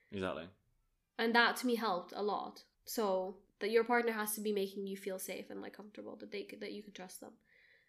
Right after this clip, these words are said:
Speaker 2: Um, but again, takes time.
Speaker 1: Yeah, definitely. What was the second question?
Speaker 2: Um, one second. Let me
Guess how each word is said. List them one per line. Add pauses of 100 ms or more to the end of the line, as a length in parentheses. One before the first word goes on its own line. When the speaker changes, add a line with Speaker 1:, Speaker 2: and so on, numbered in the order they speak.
(260)
Speaker 2:
Um,
but
again, (100)
takes
time. (280)
Speaker 1:
Yeah, (200)
definitely. (120)
What
was
the (120)
second
question? (360)
Speaker 2:
Um, (100)
one
second. (180)
Let
me